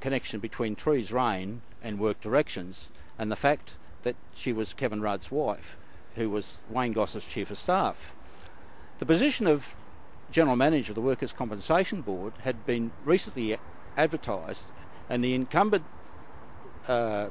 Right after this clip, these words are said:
p-, individual was unsuccessful in obtaining the position. This co-, this was a shock not only to the inv-, individual, but to the staff of the Workers' Compensation Board, because he was quite popular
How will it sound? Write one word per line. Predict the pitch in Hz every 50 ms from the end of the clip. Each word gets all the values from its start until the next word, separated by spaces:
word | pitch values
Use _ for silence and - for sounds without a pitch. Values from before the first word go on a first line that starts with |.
| - -
p-, | - - - 156
individual | 151 143 117 131 151 151 - 123 98 90 101 113 143 139 - - - - - - - - - -
was | 123 123 - 143
unsuccessful | 143 160 - - 170 - - 131 113 - - 127 123
in | 123
obtaining | 120 - - - 120 107 101 104 107
the | -
position. | - 147 135 143 208 233 - - 110 82 - - - - - - - - - - - - - - -
This | 202 196 -
co-, | - - 180 - -
this | 170 196 -
was | - 135 120
a | 113
shock | - - 208 - - -
not | 180 202 180
only | 165 147 120
to | - 120
the | 110 107 113 123
inv-, | 147 196 190 180 180 -
individual, | - 147 143 120 104 151 196 214 - 98 95 104 107 - - - - -
but | - 135 -
to | - 127
the | 117
staff | - - - 175 185 185 160 - 151
of | 123
the | 110 107 110 127 -
Workers' | 123 120 107 113 101
Compensation | - - 123 117 113 98 - - 127 127 113 - 139 123 -
Board, | 143 147 143 131
because | 139 135 135 127 147
he | 131
was | 123 117 -
quite | - - 190 190 - -
popular | - 143 - - 131 151 160